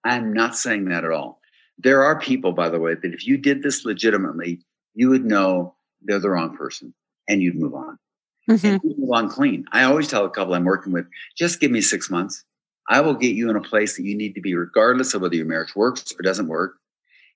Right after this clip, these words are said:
Speaker 1: And if it doesn't work, you'll be way more ready to move out and find a new life.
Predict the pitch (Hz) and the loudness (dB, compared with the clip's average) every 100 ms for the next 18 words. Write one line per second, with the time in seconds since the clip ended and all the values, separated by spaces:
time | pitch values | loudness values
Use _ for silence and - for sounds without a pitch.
0 | 113 113 113 107 92 135 160 165 104 92 | 0 0 0 -4 2 2 2 0 2 0
1 | 92 113 98 104 92 92 117 151 151 117 | 2 0 2 0 -4 0 4 4 4 2
2 | 90 80 76 69 69 _ - 104 95 90 | 2 2 0 -2 -14 _ -8 -4 -4 -2
3 | 101 98 98 95 85 87 85 101 92 87 | 2 2 2 -2 -6 -6 -4 -4 -2 -4
4 | 85 85 82 73 71 - | -4 -6 -4 -4 -6 -12